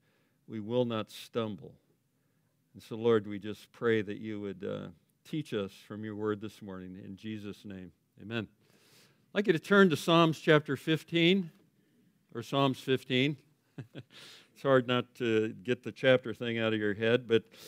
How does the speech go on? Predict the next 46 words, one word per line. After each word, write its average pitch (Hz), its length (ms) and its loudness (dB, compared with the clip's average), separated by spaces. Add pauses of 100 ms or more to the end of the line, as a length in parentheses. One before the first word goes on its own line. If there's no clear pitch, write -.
(420)
uh, 160 280 6
I 175 40 6
want 233 200 6
to - 40 -4
start 220 360 10
in 170 160 4
Psalms 185 440 4
fourteen, 160 640 2
and 113 100 -4
I 127 60 4
want 185 180 0
you 196 60 -6
to 180 100 4
see 190 180 2
the 160 100 4
contrast 160 760 4
between 147 380 -2
these 127 200 -2
two 135 160 -6
Psalms 139 460 0
as 120 180 -6
we 123 120 -2
begin, 123 460 2
but 123 140 -4
we'll 127 200 0
be 135 260 0 (640)
looking 185 420 6
really 170 460 10
at 139 160 8
Psalms 156 440 2
fifteen 151 640 0
for 127 160 -8
the 113 120 -6
duration, 120 720 0
but 104 180 -6
I - 640 -20
want 247 100 -4
to 226 40 -8
begin 185 300 6
in 151 120 4
Psalms 160 440 2
fourteen, 156 680 0
verses 123 440 -6
one 135 180 -4
through 127 160 -8
six. - 480 -6